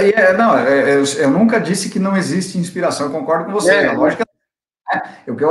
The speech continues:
Speaker 1: o que eu digo sempre é que não po-, não po-, não podemos depender dela, né? Porque tem
Speaker 2: Sim.
Speaker 1: hora que ela
Speaker 2: E outra coisa também que, que inspira muito é encomenda, viu?
Speaker 1: Adoro,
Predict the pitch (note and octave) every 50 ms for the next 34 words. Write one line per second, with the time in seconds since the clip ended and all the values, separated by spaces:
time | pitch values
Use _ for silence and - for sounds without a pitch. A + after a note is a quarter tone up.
0 | E3 E3 - - F3 - E3 F#3+ F#3+ F#3+ F#3 G3+ A3 A3+ G#3+ A3 A3+ A3 A3 F3+
1 | - G3+ G#3 A3 G#3+ G3+ G3 F3 G3 F#3 F#3 F#3 F3+ F3+ F#3+ F3+ F#3+ F#3 G3+ A3
2 | A3 G#3+ G#3+ A#3+ A3 G3+ F3 F3+ A3 F#3+ D#3 C3 A#2 G#2 G#2+ A#2 A2+ A2+ - -
3 | - C#3 C#3 C#3 D#3+ E3+ - C#3 C3+ G3+ F#3+ F#3+ F#3+ A#3 C4 C4 C4 C4+ C4 C4
4 | C4 B3 A#3 A#3 - - G#3+ G#3 A3+ A3 - - F#3+ D#3+ _ - - G3 F#3 -
5 | - - A3+ A#3+ A3+ F#3+ F3 F#3 A3 C4 C4 B3+ D#4+ D4+ D4+ - _ _ - E3+
6 | G#3 G#3+ - C4 C4+ C4 A#3 A3 G3+ E3 D3 C3+ A#2+ C3 D#3 G3 F#3+ - _ _
7 | _ _ _ _ _ _ _ _ _ _ _ _ _ _ - - - - - F#3+
8 | - - D#4 - - - D#4 D#4 - F#4+ D#4 A#3+ A#3+ B3 B3 A#3+ A3+ A3 - -